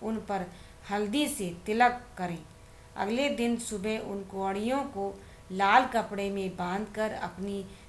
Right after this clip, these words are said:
तिजोरी में जरूर रखें। इस उपाय से घर में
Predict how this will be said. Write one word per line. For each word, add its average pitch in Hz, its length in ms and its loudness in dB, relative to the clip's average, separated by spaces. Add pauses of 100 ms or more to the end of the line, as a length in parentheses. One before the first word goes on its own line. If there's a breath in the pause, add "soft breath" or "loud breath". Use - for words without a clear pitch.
(140)
तिजोरी 226 600 4
में 214 360 -2
जरूर 208 420 0
रखें। 175 420 -6 (460 loud breath)
इस 269 160 -2
उपाय 233 440 8
से 240 240 0
घर 208 320 -2
में 208 320 -2